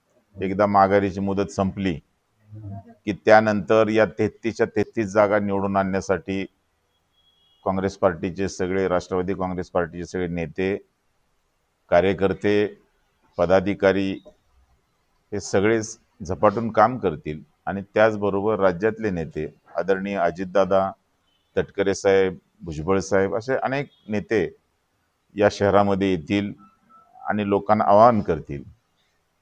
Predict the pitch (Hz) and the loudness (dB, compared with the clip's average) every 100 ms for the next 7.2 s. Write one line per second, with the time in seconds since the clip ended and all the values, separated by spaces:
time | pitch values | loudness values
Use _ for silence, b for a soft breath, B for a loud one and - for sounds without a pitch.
0 | _ 113 120 117 113 117 120 113 110 110 | _ 2 2 2 2 6 6 4 0 -2
1 | 110 117 110 110 113 117 - _ _ _ | -4 -2 -2 2 4 4 0 _ _ _
2 | _ _ _ _ _ _ 92 - 120 113 | _ _ _ _ _ _ -2 0 2 2
3 | 107 113 107 101 104 101 - 98 92 85 | 2 -2 -2 0 -2 -4 0 2 2 -2
4 | 110 117 - _ _ _ _ _ _ _ | -8 -8 -12 _ _ _ _ _ _ _
5 | - 113 - 143 147 139 107 107 107 104 | -4 -2 0 0 2 0 2 2 4 4
6 | 113 110 104 101 - 92 101 120 90 - | 4 -2 -4 -4 2 4 4 2 -2 -2
7 | 78 | -8